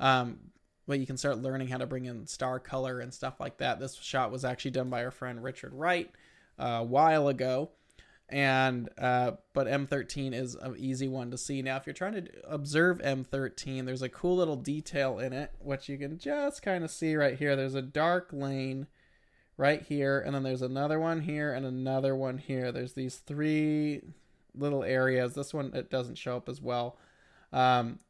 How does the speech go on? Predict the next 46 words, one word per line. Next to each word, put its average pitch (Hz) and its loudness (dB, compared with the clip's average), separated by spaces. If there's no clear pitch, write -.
but 127 -2
visually, 156 0
this 147 -4
is 147 -4
called 143 0
the 139 -4
propeller. 120 -4
And 135 -2
the 135 0
propeller 160 2
is 160 -2
kind 156 -2
of 143 -2
a 135 0
unique 131 -4
little 135 -4
feature 135 -2
that 120 -2
sits 131 -4
inside 127 -4
of 127 -6
M 127 -6
thirteen. 123 -4
So 123 -2
it's - -8
a 139 -4
fun 135 0
one 131 -2
to 123 -4
see 127 -6
in 139 -4
a, 139 -2
you 143 -6
know, 131 -2
fifteen 151 0
inch 123 -4
telescope 131 -2
or 123 -6
bigger. 143 0
It's 131 -6
pretty 135 0
easy 123 0
to 120 0
actually 117 -4
catch - -2
it, 120 -4